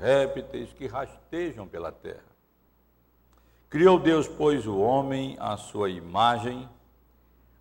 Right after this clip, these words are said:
a imagem de Deus o criou, homem e mulher os criou. E Deus os abençoou e lhes disse: "Sede fecundos, multiplicai-vos, enchei a terra e dominai-a."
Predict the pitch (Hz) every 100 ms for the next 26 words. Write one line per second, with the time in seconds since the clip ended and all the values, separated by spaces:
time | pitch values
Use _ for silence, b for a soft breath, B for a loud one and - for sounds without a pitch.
0 | - 127 120 139 165 135 123 113 92 127
1 | 147 147 113 98 - 104 90 - - 120
2 | 156 156 156 160 156 _ _ _ _ _
3 | - 170 160 120 95 101 107 107 - _
4 | _ 107 - 107 113 101 82 - - _
5 | _ _ _ _ _ b b b 135 135
6 | 202 185 180 170 151 139 - 131 117 107
7 | 98 127 135 120 139 139 139 - 156 147
8 | 156 143 - 180 175 143 98 95 - _
9 | _ _ 104 117 110 110 92 - 107 127
10 | 131 123 - 110 101 107 - - 151 156
11 | 156 147 - 110 98 104 117 - _ _
12 | _ _ _ _ _ 113 113 170 170 135
13 | 131 113 90 82